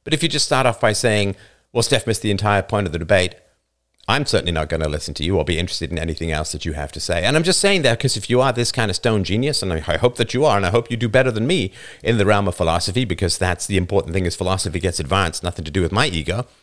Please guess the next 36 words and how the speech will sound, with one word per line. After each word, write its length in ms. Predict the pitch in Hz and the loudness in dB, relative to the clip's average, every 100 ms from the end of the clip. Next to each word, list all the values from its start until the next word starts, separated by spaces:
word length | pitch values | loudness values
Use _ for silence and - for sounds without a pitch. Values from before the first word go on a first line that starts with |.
| _ _ - - - - 120 | _ _ -20 -20 -20 -10 -4
Th-, 160 | 120 | 0
so 200 | - 135 | 4 4
if, 280 | - 143 - | 4 0 0
if 200 | - 127 | 2 2
you 240 | 110 131 208 | 2 0 2
can 140 | 190 | 0
see 220 | 156 185 | 0 0
something 320 | 170 151 135 120 | 0 0 -2 2
very 220 | 151 127 | 2 2
clear 560 | - 170 202 113 117 - _ _ _ _ - | 0 -4 -2 -2 -6 -10 _ _ _ _ 0
in 140 | 127 | 2
a 60 | 117 | 2
debate 440 | 104 120 135 - | 4 4 2 0
that 120 | 107 | 0
I've 200 | 110 135 | 2 0
been 120 | 117 | -2
having 440 | 98 117 107 101 90 | 0 0 2 0 0
with 140 | 101 - | -2 0
myself 440 | 90 - 117 110 | 0 2 2 2
and 80 | 104 | 2
others 340 | 110 101 90 | 0 0 -2
for 100 | - | -8
forty 320 | - 127 113 95 | -6 2 2 2
years, 380 | 120 135 104 | 2 2 2
then 140 | - 113 | 2 4
you're 140 | 107 | 4
way 240 | 104 143 165 | 4 2 4
better 320 | 151 151 117 | 2 2 0
at 160 | 110 | -2
this 160 | 117 110 | -2 -2
than 160 | 104 120 | 0 2
I 140 | 180 | 0
am, 160 | 104 71 | -2 -6
which 160 | 107 | -4
is 80 | 98 | -4
fantastic. 680 | - - 127 151 - 123 | -4 -4 -2 -2 -6 -12